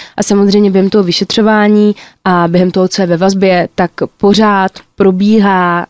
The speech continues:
nějaký, eh, vyšetření ze stran psychologů, aby zjistili, o co přesně jde. Eh, ti vyšetřovatelé se k tomu ještě oficiálně nevyjádřili, o jakou přesnou poruchu půjde, ale nějaká porucha tam jako stoprocentně je.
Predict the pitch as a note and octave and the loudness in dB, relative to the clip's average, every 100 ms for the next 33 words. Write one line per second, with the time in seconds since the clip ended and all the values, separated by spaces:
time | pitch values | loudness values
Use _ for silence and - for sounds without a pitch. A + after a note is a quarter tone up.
0 | _ F3+ F3+ E3+ - F#3+ F3+ F3 E3+ F3 | _ -8 -4 -4 -6 -8 -6 -6 -6 -6
1 | - F3 E3+ E3 E3+ F3 F#3 G3+ - F#3+ | -8 -6 -6 -6 -10 -6 -4 -2 -2 -2
2 | F3+ F3 - F3 - F#3 F3 F3 - G#3 | 0 -2 -2 -4 -2 -4 -2 -4 0 0
3 | F#3+ G3 G3 - - - F3+ F3+ F3+ - | 2 0 -2 -8 -20 -8 -2 0 0 0
4 | F#3+ F#3+ - F#3 F#3+ - A3 F3 F3 - | 0 0 -2 -2 -4 -2 0 0 -2 -4
5 | - - G3 F#3 A#3 C4 B3+ B3+ B3 A#3+ | -16 -4 -2 0 0 0 0 -2 0 0
6 | A#3 - A3 A3+ - G#3+ - A3+ - A3 | 0 0 0 0 0 -2 0 -2 -2 -4
7 | - G#3 A3 F#3+ D#3 E3+ E3+ E3+ G3 G3+ | -2 0 2 0 0 0 0 -2 0 0
8 | - F#3+ F3 G3 - - - G3 - F3+ | 0 -2 -2 -4 -4 -6 -4 -4 -2 -2
9 | - - F#3 F#3 G3 - - - G3 F#3 | -2 -2 0 2 0 -4 -12 -4 0 2
10 | E3+ F#3 - F3+ F#3+ F3+ F3 F3 - F3 | 0 -2 -4 -4 -4 -4 -4 -4 -6 -4
11 | F3 - F3+ - G3 D#3+ | -4 -2 -4 0 2 2